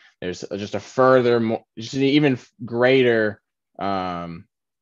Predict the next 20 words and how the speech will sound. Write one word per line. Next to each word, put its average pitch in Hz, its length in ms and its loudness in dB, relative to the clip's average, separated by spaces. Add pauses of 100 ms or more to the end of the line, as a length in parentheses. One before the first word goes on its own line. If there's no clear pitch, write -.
(480)
difference 123 340 -2
between 101 400 -8
the 95 80 -8
two. 95 440 -10 (400)
And 101 520 -4
I 104 180 -2
think 110 420 -8 (580)
that 101 640 -2 (2250)
Walker 127 440 6
even 101 220 -2
finds, 87 260 -6
right? 110 280 -2
Walker 127 340 4
says 120 180 -6
it 113 60 -2
at 107 120 -2
the 120 100 -2
end. 120 120 0
He's 95 100 -6
like, 95 260 -4